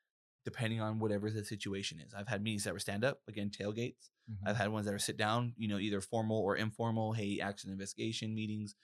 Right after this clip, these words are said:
Speaker 1: meetings about accident investigations, I should say, um, findings, um, even, like, again, when we had our monthly meetings for everybody, we have a topic, move forward and they understand. I've,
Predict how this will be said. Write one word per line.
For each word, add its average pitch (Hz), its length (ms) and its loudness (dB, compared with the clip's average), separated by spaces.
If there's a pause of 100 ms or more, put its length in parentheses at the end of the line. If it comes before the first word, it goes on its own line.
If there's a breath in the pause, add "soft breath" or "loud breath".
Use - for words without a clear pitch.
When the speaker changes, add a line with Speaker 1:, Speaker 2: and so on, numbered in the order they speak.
(240 loud breath)
Speaker 1:
meetings 107 220 6
about 98 280 2
accident 101 300 0
investigations, 101 520 -2
I 98 80 -4
should 98 200 -6
say, 98 280 -4 (520 soft breath)
um, 85 480 -2 (280)
findings, 123 920 4 (500)
um, - 400 -6
even, 139 260 4
like, 131 300 4 (160)
again, 117 540 2
when 113 140 -2
we 110 100 0
had 110 200 4
our 104 140 6
monthly 117 340 2
meetings 113 400 0
for - 140 0
everybody, 104 340 0
we 104 60 -2
have 107 140 -4
a 101 40 -6
topic, 107 460 -2 (1080)
move 113 200 2
forward 113 300 4
and 101 100 -2
they 117 200 -8
understand. 107 520 0
I've, 139 200 6